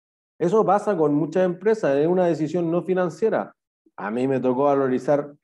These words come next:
cuarenta y dos empresas del quinto grupo económico más rico de Chile. Y dije, "¿Por qué tienen esta viña que pierde nueve mil millones al año?".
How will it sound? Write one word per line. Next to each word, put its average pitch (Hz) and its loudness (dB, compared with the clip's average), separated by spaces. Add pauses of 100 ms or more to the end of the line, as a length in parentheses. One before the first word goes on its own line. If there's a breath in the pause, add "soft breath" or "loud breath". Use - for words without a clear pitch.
cuarenta 147 2
y 147 2
dos 180 2
empresas 147 0
del 131 -2
quinto 190 -2
grupo 180 2
económico 165 0
más 160 0
rico 170 -2
de 156 -2
Chile. 101 -8 (560)
Y 135 -2
dije, 147 0
"¿Por 160 0
qué 196 2
tienen 208 2
esta 185 0
viña 165 0
que 131 2
pierde 170 0
nueve 151 2
mil 165 0
millones 160 0
al 151 0
año?". 98 -4